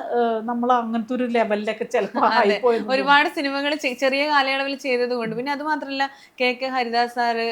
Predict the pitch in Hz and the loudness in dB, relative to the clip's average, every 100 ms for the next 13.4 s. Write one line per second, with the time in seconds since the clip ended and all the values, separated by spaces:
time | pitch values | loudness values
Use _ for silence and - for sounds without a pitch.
0 | - 220 220 220 220 - 220 220 220 233 | -6 -6 -4 -2 -4 -6 -8 -8 -4 0
1 | 226 226 220 220 214 208 208 208 - _ | 0 -2 -6 -8 -10 -8 -6 -6 -12 _
2 | - 208 196 190 190 190 185 285 294 349 | -12 -10 -10 -8 -6 -6 -2 0 2 4
3 | 349 339 349 349 320 294 233 196 180 160 | 4 2 0 -2 0 4 4 2 -2 -4
4 | 165 151 208 220 285 - 392 208 262 247 | -6 6 10 10 8 6 4 4 2 0
5 | 240 208 180 254 233 226 220 220 233 277 | 2 2 2 0 -2 0 0 4 10 10
6 | 330 480 466 440 311 277 247 233 202 185 | 10 10 8 8 6 4 2 -2 -2 2
7 | 180 214 220 269 277 233 - - 202 180 | 4 6 6 6 4 4 2 0 0 2
8 | 202 220 214 214 220 214 220 220 214 202 | 6 6 6 2 2 2 2 2 2 2
9 | 202 220 269 339 - 370 349 233 160 208 | 0 -2 -2 -6 -4 0 2 4 2 -2
10 | 196 202 202 190 208 214 214 226 214 220 | -4 -4 -4 0 0 2 0 0 0 0
11 | 208 196 190 190 190 208 226 226 - 240 | 0 0 0 -4 -2 0 0 0 4 4
12 | 220 247 233 208 202 214 214 220 240 214 | 4 -2 0 0 0 -2 -2 0 0 -2
13 | 185 214 208 233 | -2 -2 -2 -8